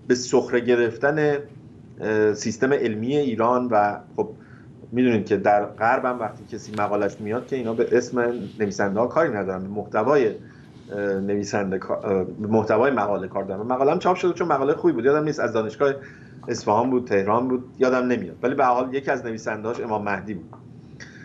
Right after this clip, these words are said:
اه، متاسفانه به علت امتیازهای غلطی که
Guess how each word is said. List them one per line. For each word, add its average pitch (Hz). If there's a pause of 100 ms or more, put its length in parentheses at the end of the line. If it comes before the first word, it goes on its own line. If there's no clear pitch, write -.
(180)
اه، 131 (960)
متاسفانه 185 (540)
به 156
علت 165
امتیازهای 147
غلطی 131
که -